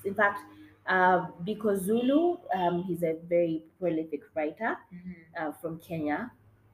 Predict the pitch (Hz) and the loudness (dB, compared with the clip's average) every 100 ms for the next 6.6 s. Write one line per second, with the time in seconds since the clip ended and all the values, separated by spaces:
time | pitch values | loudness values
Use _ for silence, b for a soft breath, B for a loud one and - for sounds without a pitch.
0 | _ _ _ - - 220 190 190 196 196 | _ _ _ -18 6 10 10 10 4 8
1 | 196 202 202 208 202 - 190 - 175 170 | 8 8 6 6 2 -4 -4 2 2 2
2 | - 180 175 170 170 165 160 165 180 190 | -6 0 2 4 4 4 2 0 2 2
3 | - - - - - 107 _ _ _ _ | 0 -12 -16 -18 -18 -18 _ _ _ _
4 | _ _ _ _ _ 262 262 - 262 254 | _ _ _ _ _ 2 2 0 0 2
5 | 277 294 330 339 311 262 240 - - 311 | 4 2 2 2 2 2 0 -2 0 0
6 | 311 285 226 220 214 214 | 0 0 2 2 0 -6